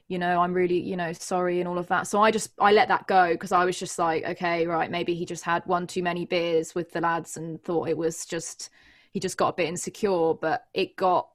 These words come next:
worse after that. Like, it was, he became obsessed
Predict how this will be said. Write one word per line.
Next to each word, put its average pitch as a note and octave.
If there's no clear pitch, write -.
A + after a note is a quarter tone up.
worse F#3
after E3
that. C#3+
Like, D#3
it F#3+
was, F3+
he G#3+
became F#3
obsessed -